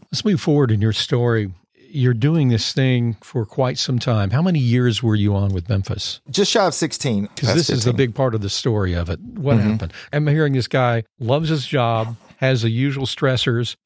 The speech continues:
Speaker 1: is excelled in the job. You're doing the passion you love. So what was next? What happened?
Speaker 2: Sometimes things happen and you don't see the significance in the moment until some time passes. And then you're able to reflect and you're like, "Wow." Kinda like I didn't become a police officer, which led me to being a firefighter. So it was,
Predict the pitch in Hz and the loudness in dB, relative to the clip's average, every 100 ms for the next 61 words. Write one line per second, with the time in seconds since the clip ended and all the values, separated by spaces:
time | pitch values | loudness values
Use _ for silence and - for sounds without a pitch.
0 | - 120 113 - - 143 175 131 101 98 | 0 0 0 -2 -2 0 2 2 2 2
1 | - 82 73 113 - 123 131 110 98 131 | 0 0 -2 -6 -8 -2 -2 0 0 2
2 | 139 143 127 - - 131 120 - 117 110 | 2 0 -2 -4 -2 0 0 0 2 2
3 | 90 - 113 110 147 170 - 131 101 104 | 0 -2 -2 0 0 0 -2 0 2 0
4 | 85 - 120 101 90 82 - 80 _ - | -2 -4 0 2 0 -2 -12 -14 _ -2
5 | 165 170 156 127 120 - - _ 135 135 | 0 2 2 2 0 -2 -6 _ 0 0
6 | 107 117 113 113 104 107 117 104 117 107 | 2 0 0 2 2 2 2 2 0 0
7 | 104 110 107 95 104 104 95 95 101 95 | 0 2 2 0 0 0 0 0 0 -2
8 | 98 101 92 - _ - 113 98 - 113 | -6 -6 -6 -12 _ -6 -2 -2 0 2
9 | 104 101 101 95 - - - - 101 104 | 2 0 0 0 -4 -10 -10 -2 0 2
10 | 101 107 104 104 104 120 120 107 101 - | 2 2 2 0 0 0 0 -2 -6 -8
11 | - - - - _ - 165 170 143 131 | -8 -8 -12 -16 _ -2 0 2 2 0
12 | 120 143 120 120 135 113 - 156 170 117 | -2 -2 -2 -2 -2 -2 0 0 2 0
13 | 107 - 117 110 117 131 151 143 127 131 | 0 -2 -2 -2 -2 0 2 0 -2 -2
14 | 127 156 165 - 107 107 - 180 156 - | -2 0 0 0 -4 -4 0 2 2 -2